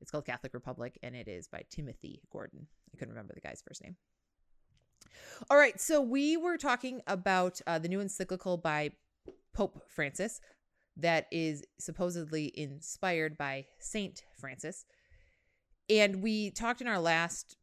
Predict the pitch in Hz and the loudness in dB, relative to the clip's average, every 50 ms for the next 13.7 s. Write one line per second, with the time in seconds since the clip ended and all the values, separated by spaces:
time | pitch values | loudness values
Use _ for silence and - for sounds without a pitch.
0 | - 185 170 170 160 - - 143 135 135 - - 147 147 147 143 - 139 - - | -2 0 0 0 0 -2 -2 -2 -2 -4 -4 -4 -2 -2 -2 -2 -2 -6 -4 -2
1 | 143 143 143 _ - 143 139 139 135 - - - - 160 - 170 165 165 165 170 | -2 -2 -2 _ -2 -2 -2 -2 -2 -4 -6 -8 -10 -8 -6 -4 0 2 2 2
2 | 190 - - - 185 170 160 165 165 156 147 - _ - 160 147 165 160 156 156 | 2 0 -4 -8 -6 -4 -4 -4 -4 -6 -8 -12 _ -16 -6 0 2 2 2 2
3 | 160 - - 151 143 - - - 135 139 147 151 151 - - 160 151 147 143 139 | 0 -4 -8 -10 -10 -10 -8 -6 -4 -4 -4 -4 -6 -10 -10 -8 -6 -4 -4 -4
4 | 135 135 - _ _ _ _ _ _ - 139 151 156 147 - - - - 147 147 | -4 -8 -12 _ _ _ _ _ _ -14 -10 -8 -8 -8 -8 -8 -6 -2 -2 -2
5 | 147 - - - - 139 - 143 143 143 - - - - - - - - 139 139 | -2 -4 -8 -16 -10 -6 -2 -2 0 -2 -2 -4 -6 -4 -4 -4 -4 -4 -4 -4
6 | 135 135 131 127 143 - - - - _ _ _ _ _ _ - - - 156 156 | -2 -4 -4 -8 -10 -12 -12 -14 -16 _ _ _ _ _ _ -12 -8 -4 -4 -4
7 | 165 175 - 196 185 190 185 - 139 139 139 143 - - - 190 180 175 165 - | -4 -4 -6 -6 -6 -6 -6 -6 -4 -2 -2 -2 -4 -6 -6 -6 -6 -6 -6 -4
8 | 190 190 190 185 - 196 190 185 - 143 143 143 151 147 156 - - 185 170 139 | -4 -4 -4 -4 -4 -6 -6 -6 -6 -8 -6 -4 -4 -4 -4 -6 -8 -8 -8 -6
9 | 139 147 156 156 156 151 - - 135 131 - - 135 135 - - 156 156 160 160 | -4 -4 -4 -4 -6 -8 -6 -8 -8 -6 -4 -4 -4 -4 -6 -8 -8 -8 -8 -8
10 | 165 - _ _ _ _ - 165 - - 170 160 156 147 135 - - - 151 151 | -12 -14 _ _ _ _ -8 -8 -4 -2 -2 -2 -2 -4 -6 -6 -6 -6 -6 -4
11 | 147 - 139 135 139 - - 160 156 156 170 - _ _ _ _ _ _ _ _ | -4 -6 -8 -8 -8 -6 -8 -8 -8 -8 -10 -14 _ _ _ _ _ _ _ _
12 | _ _ _ _ - 147 143 156 147 143 - 151 147 156 160 - - 170 165 165 | _ _ _ _ -10 -4 -2 0 0 0 -2 -2 -2 -2 -2 -2 -2 -2 -2 -2
13 | 160 - 170 170 - - 156 156 151 151 156 - - - | -2 -4 -4 -4 -2 -2 -2 -2 -2 -2 -2 -2 -2 -6